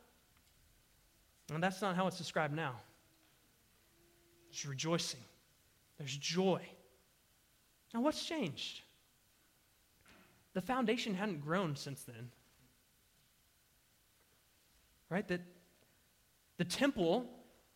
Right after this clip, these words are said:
didn't all of a sudden get as ornate as Solomon's temple. And that was a big part of their mourning, was like, "This is nothing in comparison to what Solomon built." And maybe that wasn't a size issue, but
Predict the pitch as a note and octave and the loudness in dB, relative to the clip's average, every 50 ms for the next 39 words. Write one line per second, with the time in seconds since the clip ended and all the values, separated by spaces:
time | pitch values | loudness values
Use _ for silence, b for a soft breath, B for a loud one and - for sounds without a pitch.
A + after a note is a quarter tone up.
0 | _ _ _ _ _ _ _ _ A#3+ C4+ C4+ B3+ - G#3 A#3+ C4 A#3+ A3 G#3+ - | _ _ _ _ _ _ _ _ 6 6 6 6 8 8 10 10 10 8 6 6
1 | - B3 A#3+ A#3 G#3 F3+ D#3+ D#3+ - - - - - - _ D#3+ D#3 A3+ A3 - | 6 6 6 6 6 2 0 -4 -10 -14 -20 -20 -20 -12 _ 2 2 2 2 2
2 | - - - - - - _ _ _ _ _ - _ _ _ - F3 C#3 F3+ - | -4 -14 -20 -20 -20 -20 _ _ _ _ _ -20 _ _ _ -2 0 0 4 4
3 | G3+ F3+ F3+ G3 G3+ G3 F3 D#3+ - - G3 G3+ G3+ F#3 E3+ D#3 - - - F#3 | 6 6 8 6 4 2 0 -4 2 6 6 6 6 6 2 2 -2 -2 -2 -2
4 | E3 - - - - - - _ _ _ _ _ _ _ _ _ _ _ - D#3 | -2 -2 -6 -14 -18 -20 -20 _ _ _ _ _ _ _ _ _ _ _ -6 -2
5 | D#3+ E3+ G3+ A3 A3 G#3 D#3+ E3+ D3+ F#3+ G3 - - - G3+ F#3 E3+ D3+ C#3+ E3 | 4 4 4 6 4 2 2 2 4 2 2 2 4 4 4 6 4 2 2 2
6 | D#3 D3+ D#3 E3 F#3 F#3+ E3 C#3 C#3+ C#3 B2+ C#3 C3+ B2 - G#3 G#3+ - - B2+ | 2 4 4 4 4 4 4 2 0 -2 -2 -4 -4 -2 -2 -2 -4 -2 -6 -10
7 | A#2 - - - - - _ _ _ b b b b b b b b _ D3+ D#3 | -12 -12 -16 -18 -20 -20 _ _ _ b b b b b b b b _ -2 2
8 | F3+ F#3+ F#3 - - C#3 C3 B2+ B2+ B2+ - - - E3 E3+ D3 C3+ - C#3 B2+ | 2 2 0 -2 -8 -10 -10 -10 -10 -12 -14 -4 0 0 0 0 -2 -4 -6 -6
9 | B2+ A#2+ - - - E3 D#3 D3+ C#3+ C3 B2+ B2 A#2+ B2 A#2 B2 - - - - | -8 -8 -8 -6 -2 0 0 0 0 -4 -6 -8 -10 -10 -14 -14 -20 -20 -20 -20
10 | _ _ b b b b b b b b b b _ - D#3+ D#3 D#3 F#3 A#3 B3 | _ _ b b b b b b b b b b _ -4 -2 2 4 4 4 6
11 | G#3+ F3 E3+ E3+ F3 F3 F3 E3+ D#3 C#3 - - - E3 E3+ G#3 A#3 A#3+ A#3 - | 6 4 4 6 4 2 2 2 -2 -4 -4 -2 0 2 2 4 2 2 0 -4
12 | - A3+ A#3 - - C4 C4 C4+ C4+ C4+ - b b b b b b b _ E3+ | -6 -4 -4 -2 -2 -2 -2 -4 -4 -6 -8 b b b b b b b _ -2
13 | D#3 D3+ - - | -2 -2 -4 -12